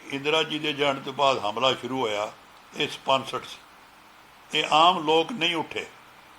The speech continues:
ਇਹ ਜਦ ਤੱਕ ਕਿ ਖੂਨ ਦਾ ਬਦਲਾ ਖੂਨ ਦਾ ਨਾਅਰਾ ਦੇਣ ਵਾਲੇ ਲੀਡਰ ਉੱਠ ਕੇ ਉਹਨਾਂ ਨੇ ਮੀਟਿੰਗ ਕੀਤੀ। ਮੀਟਿੰਗ 'ਚ ਉਹਨਾਂ ਨੇ ਕਾਂਗਰਸ ਐਮ ਪੀਆਂ ਦੀਆਂ ਡਿਊਟੀਆਂ ਲਾਈਆਂ, ਅੱਗੇ ਜਾਓ।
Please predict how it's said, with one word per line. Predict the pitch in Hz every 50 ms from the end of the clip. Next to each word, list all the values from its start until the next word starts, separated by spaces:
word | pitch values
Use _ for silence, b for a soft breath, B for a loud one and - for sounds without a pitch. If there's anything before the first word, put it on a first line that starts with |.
| - - - - - - - -
ਇਹ | 156 165 165
ਜਦ | 135 - 131 143
ਤੱਕ | 156 156 - 185 170 170 170
ਕਿ | - 165 165 165 160 -
ਖੂਨ | - 143 147 156 156 151
ਦਾ | 156 151
ਬਦਲਾ | 151 151 147 156 156 156
ਖੂਨ | 147 - 143 143 147 147
ਦਾ | 143 147 147
ਨਾਅਰਾ | 143 139 139 151 156 151 147
ਦੇਣ | 139 127 135 143 139
ਵਾਲੇ | 135 139 139 139
ਲੀਡਰ | 131 120 123 135 135 151 135 - - - - - - - - - - - - - - - - - -
ਉੱਠ | 170 - -
ਕੇ | - 185 165 165
ਉਹਨਾਂ | 165 160 165 165 156
ਨੇ | 156 147
ਮੀਟਿੰਗ | 135 135 143 131 170 165 151
ਕੀਤੀ। | 131 - 131 104 - - 87 80 - - - - - - - -
ਮੀਟਿੰਗ | 117 120 139 147 - 165 160 165
'ਚ | 160 165
ਉਹਨਾਂ | 160 165 165
ਨੇ | 165 160
ਕਾਂਗਰਸ | - - 147 143 147 156 160 151
ਐਮ | - 160 147 151
ਪੀਆਂ | 143 - 151 156 156
ਦੀਆਂ | 151 151 151 160 156
ਡਿਊਟੀਆਂ | 139 123 135 143 139 156 165 156
ਲਾਈਆਂ, | 147 135 117 107 104 98 - - - - - - - - - -
ਅੱਗੇ | 135 131 135 143
ਜਾਓ। | 127 - 120 113 101 87